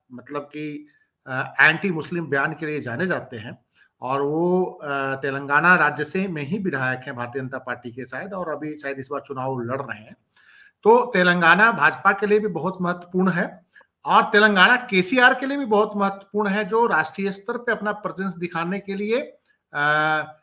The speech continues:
अ, <clears throat> जो, अ, टीआरएस का नाम बीआरएस कर लिया था, अ, तेलंगाना राष्ट्र समिति का नाम भारत राष्ट्र समिति कर लिया था।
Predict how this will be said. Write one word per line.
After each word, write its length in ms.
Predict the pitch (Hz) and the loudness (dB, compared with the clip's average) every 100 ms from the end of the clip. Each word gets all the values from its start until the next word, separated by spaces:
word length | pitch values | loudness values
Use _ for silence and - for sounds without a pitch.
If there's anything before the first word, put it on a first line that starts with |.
| _ _ 143 | _ _ -8
अ, 420 | 143 143 147 - - | -4 -4 -6 -8 -2
<clears throat> 0 | 180 170 - | -2 -2 -6
जो, 260 | 139 170 160 | -4 -2 -2
अ, 380 | 147 135 135 135 - | -4 -4 -4 -8 -10
टीआरएस 400 | - 180 190 233 | 0 4 6 4
का 140 | 233 208 | 2 2
नाम 220 | 202 220 | 2 0
बीआरएस 460 | 123 156 175 226 226 | -4 2 2 2 -2
कर 180 | 170 | -6
लिया 240 | 135 123 117 | -6 -10 -12
था, 300 | 117 98 _ _ _ _ _ _ | -16 -20 _ _ _ _ _ _
अ, 420 | 120 123 123 123 120 | -16 -12 -10 -10 -8
तेलंगाना 460 | 143 147 147 165 | -6 -2 4 6
राष्ट्र 320 | 170 165 165 151 | 8 6 2 -8
समिति 260 | 151 165 | -8 -6
का 120 | 156 | -4
नाम 240 | 151 156 156 - _ _ _ | -2 -2 -6 -14 _ _ _
भारत 260 | 104 151 160 | -6 -4 -2
राष्ट्र 300 | 151 147 151 | -2 -2 -6
समिति 220 | 143 156 | -8 -8
कर 160 | 147 127 | -8 -6
लिया 240 | 135 117 | -6 -8
था। 320 | 113 127 - | -10 -18 -20